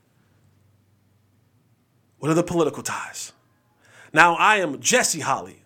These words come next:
My brother Jamel is the political one. That's not me. But anytime that there's money, you gotta follow the money trail. You gotta look at our, whoa, whoa, whoa, whoa, whoa, it's a lot of money here. This is a lot of money.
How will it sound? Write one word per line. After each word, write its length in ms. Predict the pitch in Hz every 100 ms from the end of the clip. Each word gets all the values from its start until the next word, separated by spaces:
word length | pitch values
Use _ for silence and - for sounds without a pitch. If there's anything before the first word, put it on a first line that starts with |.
| _ 135
My 160 | 151
brother 300 | 143 185 185
Jamel 440 | 147 160 180 233 220
is 80 |
the 80 | 185
political 460 | 185 208 185 - 117
one. 160 | 101
That's 180 | 107 127
not 200 | 151 156
me. 280 | 160 107 - _ _ _ _ _ _ _ _ _ _ _ _ _ _ _ _ _ _ _ _ _ _ _ _ _ _ _ _ _
But 180 | 147 208
anytime 600 | 240 320 - 269 285 269
that 120 | 240
there's 380 | 190 240 240 180
money, 520 | 160 175 240 294 302
you 120 | 247 226
gotta 220 | 247 208
follow 480 | - 240 247 269 262
the 80 |
money 260 | 220 220 196
trail. 460 | - 143 - - - _ _ _ _ _ _ -
You 60 | 170
gotta 180 | 226
look 220 | 202 277 269
at 80 |
our, 140 | 208 185
whoa, 160 | 226
whoa, 220 | 226 233 214
whoa, 220 | 208 185
whoa, 320 | 170 156 147
whoa, 140 | 139 123
it's 100 | 127
a 60 |
lot 200 | 147 175
of 60 | 151
money 220 | 175 135
here. 240 | 123 107
This 140 | 123 143
is 40 |
a 60 | 123
lot 220 | 165 170
of 60 | 139
money. 400 | 160 110 -